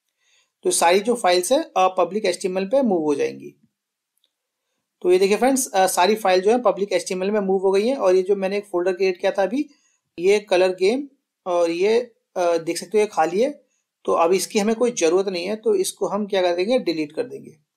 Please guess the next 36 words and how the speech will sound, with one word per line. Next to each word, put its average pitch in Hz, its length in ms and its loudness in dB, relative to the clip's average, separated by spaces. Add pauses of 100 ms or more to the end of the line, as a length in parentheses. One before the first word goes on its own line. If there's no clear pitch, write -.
(680)
तो 160 120 0
इसे 170 200 0
यहाँ 160 160 -2
पे 165 140 -4
मैं, 180 260 -2
अ, 156 300 0
delete 151 360 -6
कर 170 160 0
देता 170 260 -6
हूँ 269 220 -8 (1400)
और 170 300 2
इसके 233 260 2
साथ 214 240 4
ही 233 160 -2
फ्रेंड, 247 320 0 (240)
जो 220 120 4
zip 202 160 -2
file 214 200 2
हमने 220 160 2
upload 196 360 2
किया 202 120 2
था 220 120 -2
उसकी 202 260 -2
भी 208 80 -2
हमें 214 140 -2
कोई 214 140 2
ज़रूरत 180 240 0
नहीं 190 140 -4
है, 285 80 0 (640)
अ, 180 240 2
इसको 196 220 -4
भी 180 80 -2
हम 196 120 0
delete 180 260 0
कर 185 120 2
देंगे। 180 300 -2